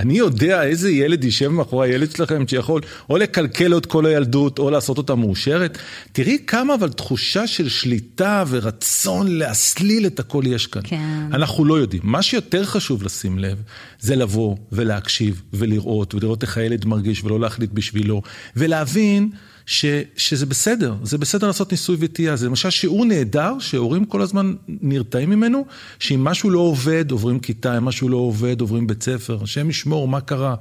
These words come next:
Speaker 2: נכון.
Speaker 1: איזה יופי של שיעור לחיים זה להגיד, "אם משהו לא עבד לי, עשיתי ניסוי וטעייה, כי אני לא חושב שהילד שלי לא בסדר", אוקיי?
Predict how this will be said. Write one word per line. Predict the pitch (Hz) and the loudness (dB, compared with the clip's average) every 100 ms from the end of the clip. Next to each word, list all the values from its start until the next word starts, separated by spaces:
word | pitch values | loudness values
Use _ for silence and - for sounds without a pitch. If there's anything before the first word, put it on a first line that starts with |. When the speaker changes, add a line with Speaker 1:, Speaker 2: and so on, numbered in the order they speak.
| - | -6
Speaker 2:
נכון. | 175 - 147 | -6 0 0
Speaker 1:
איזה | 170 208 | 4 4
יופי | 185 220 | 2 0
של | 190 170 | 0 2
שיעור | 151 165 180 | 2 2 0
לחיים | - 139 175 | 2 2 2
זה | 165 | 2
להגיד, | 139 127 156 | 2 2 2
"אם | 143 | 0
משהו | 151 160 | 0 2
לא | 151 | 2
עבד | 131 151 175 | 2 0 0
לי, | 147 147 151 - - | 0 0 -4 -18 -10
עשיתי | 113 165 156 | -2 0 2
ניסוי | 151 - 160 151 | 0 2 0 0
וטעייה, | 143 - 107 147 156 | -2 -4 -2 0 0
כי | 147 | 0
אני | 131 127 | 2 2
לא | |
חושב | 165 190 | 0 0
שהילד | - 120 123 170 170 | 0 2 4 4 2
שלי | 120 113 | 0 0
לא | 98 | 0
בסדר", | 95 - 101 101 | -2 -4 -4 -4
אוקיי? | 110 107 170 | -4 -2 -4